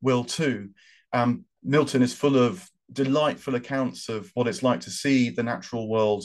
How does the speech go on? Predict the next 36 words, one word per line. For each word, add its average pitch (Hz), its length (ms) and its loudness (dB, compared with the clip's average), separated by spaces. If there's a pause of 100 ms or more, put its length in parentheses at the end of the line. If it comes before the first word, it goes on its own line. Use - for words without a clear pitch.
the 123 60 -8
creatures, 113 600 -2
even 123 240 2
the 117 80 4
bugs 127 360 2
and 117 100 -4
the 110 60 -6
flies 120 480 2
and 92 120 -6
so 117 220 0
on, 107 220 -2 (360)
from 131 200 4
the 117 60 0
perspective 127 520 -4
of 113 100 -6
eternity. 117 580 -4
And 110 200 -2 (220)
in 131 100 4
this 127 140 4
final 131 440 6
image, 123 500 -2 (180)
which 135 120 -4
shows 135 280 2
Ololon 135 720 4 (260)
in 123 120 0
this 123 140 0
cruciform 123 640 -4
figure, 107 500 -2 (600)
she 151 240 -2
too 143 280 0
is 131 100 0
identified 120 600 -2
with 113 100 -12
Jesus 110 500 -6
in 123 220 2
Milton. - 560 -4